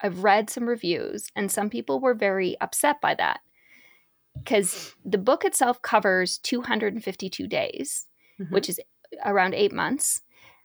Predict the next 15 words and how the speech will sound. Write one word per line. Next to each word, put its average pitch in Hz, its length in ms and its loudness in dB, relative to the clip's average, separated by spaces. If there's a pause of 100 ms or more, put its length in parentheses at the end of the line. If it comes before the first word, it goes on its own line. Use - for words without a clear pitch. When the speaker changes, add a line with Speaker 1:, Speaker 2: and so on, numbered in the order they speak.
(580)
Speaker 1:
And 208 540 2 (1300)
it's - 120 -6
like 233 160 2
you 233 60 0
have 220 200 2
this 214 160 -2
intense 240 600 0
prologue, - 640 -6 (160)
and 220 140 0
then 202 120 0
you 196 120 -4
jump 180 420 0
back 202 280 4
in 202 100 -4
time 269 580 -2